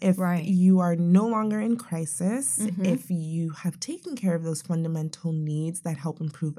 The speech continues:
Speaker 1: physical health,
Speaker 2: Mm-hmm.
Speaker 1: emotional health, spiritual health,
Speaker 2: Yeah.
Speaker 1: mental health,
Speaker 2: Yeah.
Speaker 1: then it renders the medication unnecessary.
Speaker 2: Right.
Speaker 1: But I think it's important to assess people and to,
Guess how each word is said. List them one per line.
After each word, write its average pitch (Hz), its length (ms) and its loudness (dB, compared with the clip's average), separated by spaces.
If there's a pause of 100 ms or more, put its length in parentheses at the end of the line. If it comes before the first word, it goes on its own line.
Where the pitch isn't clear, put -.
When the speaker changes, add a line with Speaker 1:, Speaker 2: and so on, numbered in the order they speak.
Speaker 1:
physical 170 340 -2
health, 156 480 -4
Speaker 2:
Mm-hmm. 220 160 4
Speaker 1:
emotional 175 320 2
health, 156 200 -4
spiritual 165 360 -6
health, 160 240 -4 (240)
Speaker 2:
Yeah. 170 200 2
Speaker 1:
mental 151 360 -2
health, 175 380 -4 (140)
Speaker 2:
Yeah. 185 280 0
Speaker 1:
then 196 600 2 (280)
it 185 160 2
renders 190 460 4
the 180 100 -2
medication 165 880 -4 (240)
unnecessary. - 840 -2
Speaker 2:
Right. 165 300 4 (160)
Speaker 1:
But 190 140 0
I 185 100 6
think 196 400 -4 (140)
it's 180 160 -2
important 185 480 0 (120)
to 170 280 -2 (240)
assess 320 380 -4
people 190 420 -2
and 185 240 2
to, 190 120 -2